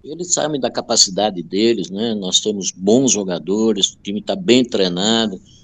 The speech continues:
o time tá com vontade. Como dizia o Sérgio Baclanos, um jornalista, hein, colega de vocês, jogador bom é jogador com fome, entendeu? E o Bragantino tá com fome, fome de conquista, fome de,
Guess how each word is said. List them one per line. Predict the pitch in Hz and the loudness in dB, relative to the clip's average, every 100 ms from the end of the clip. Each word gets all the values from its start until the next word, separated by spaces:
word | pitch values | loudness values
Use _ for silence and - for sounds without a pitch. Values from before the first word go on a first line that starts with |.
| - | -20
o | - | -10
time | - 113 | -6 -4
tá | 110 107 | -2 -4
com | - - 131 | -8 -6 -2
vontade. | 117 98 87 90 107 113 113 95 92 - - - - - - - _ _ _ | 0 0 -2 0 2 4 2 -2 -6 -10 -20 -20 -20 -20 -20 -20 _ _ _
Como | - 156 | -4 -2
dizia | 151 131 110 131 107 | 0 2 6 6 6
o | 98 | 2
Sérgio | 92 120 107 | 0 0 0
Baclanos, | 98 92 110 110 101 87 - - - - | -2 -4 0 2 2 0 0 2 0 -4
um | 92 | -6
jornalista, | 104 101 92 104 104 - 90 | -4 -2 0 0 0 -2 -4
hein, | 104 98 87 - | -8 -10 -14 -14
colega | - 87 101 92 | -6 -2 -2 -2
de | 87 | -6
vocês, | 92 - 139 123 - - - _ _ _ | 2 2 4 2 0 -2 -8 _ _ _
jogador | - 113 95 107 98 | -8 -6 0 0 0
bom | 92 120 127 | -2 0 0
é | |
jogador | 113 113 104 110 | 0 -2 0 -2
com | 113 214 | -2 -2
fome, | - - 101 92 90 | -2 -2 -2 -2 -6
entendeu? | - 104 117 | -8 -6 -4
E | 113 | -4
o | |
Bragantino | 107 113 110 95 113 123 | -2 -2 -2 -2 -2 -4
tá | 117 | -6
com | 113 170 139 | -6 -6 -4
fome, | - 107 110 92 - - _ _ - | -2 0 0 -2 -8 -16 _ _ -8
fome | 120 123 113 | -2 0 0
de | 101 | -2
conquista, | 107 85 - 113 110 - 85 | -6 -6 -4 0 0 0 -4
fome | - 107 107 110 | -8 -6 -2 -2
de, | 101 82 | -4 -6